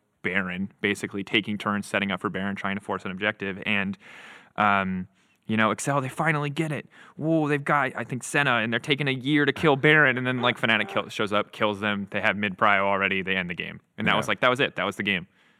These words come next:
Speaker 2: It was fun.
Speaker 1: Re-, it was, it was fun to watch, but it was so bizarre. And it was not confidence-inspiring for two teams that are, like, both for me, pretty high up there in
Speaker 2: Yeah.
Speaker 1: terms of expectations.
Speaker 2: I think with, with Fnatic, I'm happy that they're trying to play here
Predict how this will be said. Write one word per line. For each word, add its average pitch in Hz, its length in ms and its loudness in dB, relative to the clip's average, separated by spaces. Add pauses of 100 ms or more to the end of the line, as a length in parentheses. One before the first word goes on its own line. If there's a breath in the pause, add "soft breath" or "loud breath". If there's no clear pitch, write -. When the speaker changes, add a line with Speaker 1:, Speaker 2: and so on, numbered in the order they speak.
(140)
Speaker 2:
It 92 40 -2
was 87 100 -2
fun. 110 340 2
Speaker 1:
Re-, 147 160 0
it 143 80 4
was, 165 160 4
it 175 40 2
was 160 140 -2
fun 240 200 6
to 196 80 2
watch, 214 220 4
but - 40 -10
it 120 40 -2
was 110 100 -4
so 202 400 4
bizarre. 110 440 4
And 113 120 6
it 120 40 0
was 120 200 -2
not 156 240 4
confidence-inspiring 117 920 2
for 113 140 -4
two 131 160 -2
teams 113 280 -4
that 107 100 2
are, 107 160 4
like, 104 220 0 (320 loud breath)
both 175 200 4
for 139 160 0
me, 156 300 -2 (560 soft breath)
pretty 151 300 -2
high 160 220 0
up - 180 -6
there 80 320 -12
in 95 80 -4
Speaker 2:
Yeah. 87 60 0
Speaker 1:
terms 76 180 -4
of 98 100 -8
expectations. - 800 -10 (380 soft breath)
Speaker 2:
I - 20 -20
think 139 160 4
with, 95 180 4
with 101 200 2
Fnatic, 90 640 2 (760)
I'm 95 300 6
happy 117 440 2
that 90 180 0
they're 82 120 2
trying 95 420 4
to - 140 -4
play 87 300 6
here 87 460 0